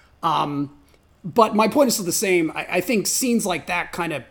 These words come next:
prove to me anyway that Adam Driver could have serviced that role better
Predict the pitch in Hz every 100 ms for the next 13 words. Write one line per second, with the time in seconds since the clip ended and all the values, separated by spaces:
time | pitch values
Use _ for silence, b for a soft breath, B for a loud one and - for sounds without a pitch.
0 | _ - 226 175 - 165 175 185 160 151
1 | 147 143 139 - 147 156 165 139 143 143
2 | 139 - 131 120 - 139 131 - 120 -
3 | 131 131 131 135 131 131 - 202